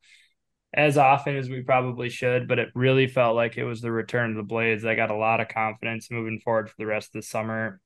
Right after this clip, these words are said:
I think the weeds this year, for whatever reason, have been really great.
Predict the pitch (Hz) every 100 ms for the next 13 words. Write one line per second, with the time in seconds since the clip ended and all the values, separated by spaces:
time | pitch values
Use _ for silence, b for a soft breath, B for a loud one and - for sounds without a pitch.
0 | _ 117 123 120 110 113 113 113 113 -
1 | - 117 - 120 120 120 113 120 117 120
2 | 117 120 123 123 127 127 - 107 107 104
3 | 104 104 _ _ _ _ 107 113 113 104
4 | 107 110 123 123